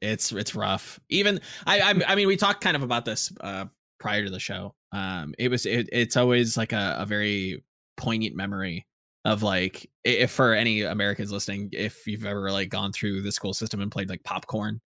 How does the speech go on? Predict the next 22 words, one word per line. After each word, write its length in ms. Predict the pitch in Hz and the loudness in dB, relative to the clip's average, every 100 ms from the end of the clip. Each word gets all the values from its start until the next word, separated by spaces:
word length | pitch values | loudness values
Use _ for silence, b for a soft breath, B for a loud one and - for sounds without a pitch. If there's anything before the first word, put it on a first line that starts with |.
| _ | _
where 100 | 113 | 2
you, 140 | 110 107 | 4 6
like, 160 | 104 | 4
have 240 | 104 110 110 | 2 0 2
this 160 | 110 | 0
book 220 | 113 110 - | 0 -4 -2
that 80 | 107 | -2
you're 80 | |
supposed 200 | 113 110 | 0 -2
to 60 | - | 0
be 80 | 104 | 2
reading 260 | 104 104 | 2 0
in 60 | 104 | 0
English 280 | 104 104 107 | 0 -2 -2
class, 340 | - 101 107 110 | 0 2 2 2
and 80 | 107 | 2
you 80 | |
basically 360 | 104 107 - 110 | 2 0 0 -2
throw 260 | 104 117 110 | 0 2 4
a 40 | |
ball 280 | 98 95 98 | 4 0 2
around, 420 | 107 113 120 123 | 2 2 2 0